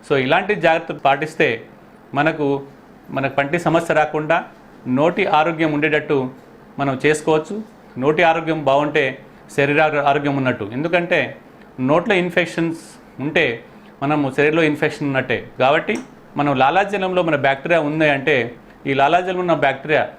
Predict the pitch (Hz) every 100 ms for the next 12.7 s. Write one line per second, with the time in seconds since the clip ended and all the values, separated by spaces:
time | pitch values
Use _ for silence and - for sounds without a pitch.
0 | - - 139 160 151 139 147 - 165 156
1 | 127 107 - - - - 135 175 196 -
2 | 151 160 165 156 156 131 156 151 151 143
3 | - 139 131 135 123 107 - - - -
4 | - - - 139 156 190 185 175 180 170
5 | 170 156 151 147 160 131 131 - 127 139
6 | 180 135 - - - - - 135 147 175
7 | 180 185 190 165 - 143 170 170 160 160
8 | 156 151 151 147 165 170 - - - -
9 | 139 160 170 185 180 170 139 - 156 147
10 | 139 143 147 170 165 160 147 139 147 151
11 | 147 156 165 - - - 139 165 185 180
12 | 156 135 139 226 202 127 123